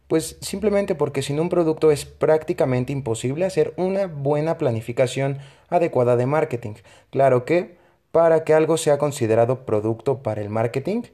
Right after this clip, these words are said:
el satisfactor producido debe ser comercializado dentro del mercado y con todas las ambiciones propuestas.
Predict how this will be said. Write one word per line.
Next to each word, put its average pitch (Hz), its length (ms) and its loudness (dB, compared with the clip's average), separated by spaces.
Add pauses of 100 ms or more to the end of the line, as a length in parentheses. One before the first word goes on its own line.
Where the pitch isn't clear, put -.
(460)
el 214 240 0
satisfactor 127 760 -2
producido 123 640 -2
debe 135 380 0
ser 139 280 -2
comercializado 127 920 0
dentro 135 340 0
del 107 160 2
mercado 139 500 -2 (280)
y 147 100 -6
con 156 240 -2
todas 170 420 0 (440)
las 151 480 2
ambiciones 120 680 -2
propuestas. - 760 -6